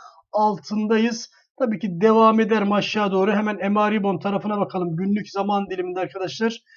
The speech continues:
M R Ribbon'a baktığımız zaman da iki yüz günlük hareketli ortalama şu an için altındayız. Biliyorsunuz bu bölgeyi kırdıktan sonra, iki yüz günlük hareketli ortalamayı kırdıktan sonra, e, geri çekildi ve yirmi günlük hareketli ortalama destek noktası yüzde kırk iki nokta doksan altı.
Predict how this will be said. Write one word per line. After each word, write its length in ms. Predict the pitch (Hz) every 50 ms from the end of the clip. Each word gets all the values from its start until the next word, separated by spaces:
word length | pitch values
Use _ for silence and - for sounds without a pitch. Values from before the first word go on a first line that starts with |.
| - - _ _ _ - 220 214
M 100 | 220 220
R 80 | 220
Ribbon'a 280 | 214 202 202 202 202 196
baktığımız 500 | 214 202 - - - 214 202 196 180 170
zaman 260 | 185 185 185 202 208
da 40 | 220
iki 220 | - - - 233
yüz 160 | 233 208 180
günlük 240 | 170 190 202 202 -
hareketli 500 | 196 190 190 - - 202 190 - - 202
ortalama 340 | 185 151 - 170 175 180 175
şu 200 | 165 - 226 214
an 100 | 180 165
için 320 | 143 - - 233 240 - - - - - _ _
altındayız. 680 | - 202 214 202 - - 220 220 208 202 185 175 165 175
Biliyorsunuz 360 | 185 196 170 165 190 180 180
bu 120 | 202 196
bölgeyi 420 | 202 196 185 170 185 185 180 - -
kırdıktan 640 | - - 202 185 175 185 190 190 _ - 226 220
sonra, 260 | 175 - - 180 175 170
iki 240 | 165 - - 220
yüz 200 | 220 202 180 165
günlük 240 | 160 180 180 165 -
hareketli 480 | 175 175 175 - - 190 - - - 214
ortalamayı 640 | 202 - - 175 175 165 165 170 180 202 226 226 233 _ _ _ _ _ _ _ - -
kırdıktan 600 | 214 220 208 202 196 214 - - - 226 214 196
sonra, 440 | - 135 170 170 175 208 233 226 226 - - _ _ _ _ - -
e, 80 | 196 196
geri 300 | 185 196 269 254 233 226
çekildi 560 | - 208 175 - - 196 190 185 214 226 196
ve 220 | 214 220 226 220 -
yirmi 360 | 180 190 214 220 214 226 226 196
günlük 280 | 202 202 226 226 226
hareketli 460 | 220 202 202 165 202 214 208 - 208
ortalama 440 | 202 185 - - - 202 220 208 180
destek 400 | 202 196 - - - 220 220 -
noktası 420 | 190 180 - _ 180 165 - 220 202
yüzde 300 | 190 185 175 180 196 -
kırk 160 | - 196 170
iki 200 | - _ 202 185
nokta 300 | 180 170 - 175 165 175
doksan 300 | 214 202 - - 202 202
altı. 420 | 202 202 190 185 - 233 240 240